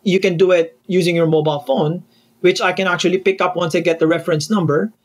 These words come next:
which is usually just, uh, sent to me via S M S by WorldMint, for example. Um, the recipient can, as soon as he gets, uh, the S M S, they can go to the cash pickup location and,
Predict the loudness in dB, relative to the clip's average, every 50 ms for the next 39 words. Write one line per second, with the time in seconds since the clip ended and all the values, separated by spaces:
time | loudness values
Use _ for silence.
0 | _ _ _ _ -2 0 0 0 -4 -4 -4 -6 -4 0 0 0 2 2 2 2
1 | 2 0 -2 -2 -2 -2 -4 -4 -10 -14 -14 -14 -12 -4 -2 0 0 -2 -2 -2
2 | -4 -4 -2 -2 -2 0 0 0 0 0 0 0 -2 -2 -2 -2 -2 -2 -2 -2
3 | -4 -8 -16 -18 _ _ _ _ _ _ _ 0 2 2 2 2 0 0 -2 -4
4 | -2 0 0 0 0 0 -2 -4 -2 -4 -4 -4 -4 -6 -12 -20 -20 -20 -20 _
5 | _ _ _ _ -2 -2 0 0 0 0 -2 -4 -6 -12 _ 0 2 2 2 2
6 | 0 -2 -2 -2 -6 -4 -2 -2 -2 -2 -4 -6 -6 -6 -2 -2 0 0 0 -2
7 | -2 0 0 0 0 2 2 2 2 2 0 -2 -4 -6 -8 -4 0 0 0 0
8 | 0 -2 -2 -2 -2 -2 0 0 2 2 2 0 2 2 2 2 2 2 0 0
9 | 0 -2 -4 -4 -4 -4 -4 -2 -2 -2 0 -2 -2 0 0 0 0 0 -4 -2
10 | -4 -4 -6